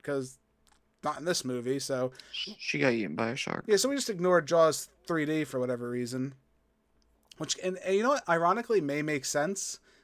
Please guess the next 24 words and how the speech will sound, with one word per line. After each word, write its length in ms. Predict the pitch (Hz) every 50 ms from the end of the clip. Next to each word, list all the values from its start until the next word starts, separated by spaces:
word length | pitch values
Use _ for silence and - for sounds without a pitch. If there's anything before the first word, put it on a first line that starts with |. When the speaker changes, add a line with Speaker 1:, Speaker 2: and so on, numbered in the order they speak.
| _
Speaker 1:
'cause 120 | - 160 160
we 80 | 170 156
talked 240 | - 214 220 208 196
about, 260 | 190 180 165 160 156
I 20 |
think 200 | 147 - 208 208
it 20 | 202
was 100 | 185 165
in 60 | 170
the 60 | 151 135
Jaws 320 | 135 160 156 156 139 -
two 240 | - - 180 175 175
review, 360 | 170 143 131 127 127 127 123
how 120 | 120 143
we 80 | 139 143
never 240 | 139 156 156 165 160
really 200 | 160 156 151 135
saw 260 | - - 151 151 147
Jaws 260 | 139 156 147 147 139
three 220 | - - 156 151 143
D 160 | 147 147 143
on 180 | 139 139 135
T 200 | 131 - 143 139
V. 320 | 131 139 139 151 170 190